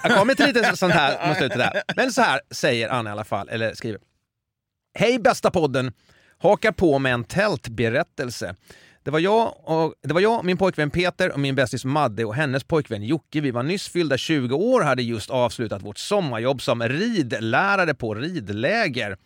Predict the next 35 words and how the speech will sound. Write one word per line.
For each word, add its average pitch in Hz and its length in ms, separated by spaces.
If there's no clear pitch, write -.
Var - 220
alla 151 420
fyra 120 420
ridlärare 117 580
på 113 100
ett 110 60
ridläger 117 380
där? 101 140
Det 113 120
framkommer - 720
inte - 200
riktigt, - 380
men 117 140
det 135 60
låter 117 260
kul. - 180
"Vad 202 360
ska 262 120
vi 240 60
hitta 240 160
på 233 220
då? 196 440
Jo, 196 300
vi 180 120
drar 170 280
till 180 260
Öland 170 580
och 113 100
tältar. 175 680
Pojkvännerna 202 640
får 165 220
i 160 40
uppgift 151 360
att 123 100
handla 127 500